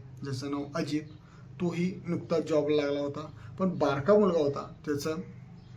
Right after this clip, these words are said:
शिक्षण झालं होतं, पण तो अजून जॉब करत नव्हता. तो आपला ति-, टिंगाळटावळ करत होता. त्यामुळं घरातल्यांनी विचार केला की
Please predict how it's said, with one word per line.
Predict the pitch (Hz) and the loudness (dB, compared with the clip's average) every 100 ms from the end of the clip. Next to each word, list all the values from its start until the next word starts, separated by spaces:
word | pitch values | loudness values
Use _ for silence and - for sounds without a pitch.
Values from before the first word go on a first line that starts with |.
| - - - - - - - | -18 -18 -20 -20 -18 -16 -6
शिक्षण | - 185 - 151 | -2 0 0 2
झालं | 143 127 131 | 2 0 -2
होतं, | 131 127 147 - - 175 | -6 -6 -8 -10 -4 2
पण | 196 | 2
तो | 208 - - 208 220 170 | 2 -6 2 4 4 0
अजून | 165 180 | 4 4
जॉब | 160 151 | 6 4
करत | - 151 143 | 4 -2 0
नव्हता. | 143 127 143 - - - | 0 0 -6 -8 -16 -8
तो | 170 151 | -2 0
आपला | 151 151 | 2 0
ति-, | - 170 147 160 | -2 -6 -6 -2
टिंगाळटावळ | 151 143 143 151 147 | -2 0 0 2 2
करत | 139 196 190 | 4 6 6
होता. | - 151 | 4 -4
त्यामुळं | 143 151 156 156 - | -4 -4 -2 -6 -2
घरातल्यांनी | 156 151 160 160 | 0 0 -2 -4
विचार | 160 180 202 | -2 2 2
केला | - 143 131 131 - - - - | 2 -2 -4 -8 -16 -18 -18 -10
की | 156 - | -6 -6